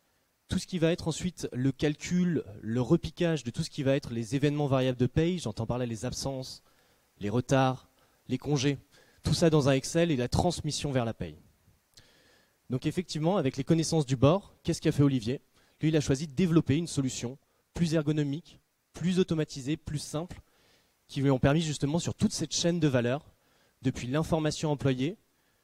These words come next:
par les plannings et ensuite la préparation de cette paye, de venir gagner du temps, automatiser ce qui pouvait l'être et donc optimiser tous ces points-là. Aujourd'hui, Snapshift, c'est une belle histoire,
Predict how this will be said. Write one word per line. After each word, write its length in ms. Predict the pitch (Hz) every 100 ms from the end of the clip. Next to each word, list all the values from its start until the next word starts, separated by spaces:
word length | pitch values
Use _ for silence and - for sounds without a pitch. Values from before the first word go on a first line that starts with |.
| _ -
par 200 | 131 131
les 120 | 165
plannings 420 | 156 151 175 170
et 40 |
ensuite 260 | 127 - 151
la 80 | 113
préparation 600 | - 160 160 139 135 147
de 40 |
cette 220 | 135 123 -
paye, 220 | 143 160
de 80 | 135
venir 320 | 120 120 131 _ _ _
gagner 320 | 113 147 156 151
du 140 | 139
temps, 240 | - 147 190 _ _ _
automatiser 580 | 170 - 160 151 - 143
ce 80 | 165
qui 120 | -
pouvait 200 | 131 123
l'être 320 | 120 139 - - _ _ _
et 120 | - 135
donc 320 | 139 143 - _ _
optimiser 520 | 139 - 135 127 117 135 _ _
tous 100 | 170
ces 160 | 165 139
points-là. 240 | 120 143 - _ _ _ - - _ _
Aujourd'hui, 300 | 143 156 160
Snapshift, 380 | 196 156 - 190
c'est 120 | -
une 160 | 127 120
belle 180 | 113 160
histoire, 420 | 147 139 160 220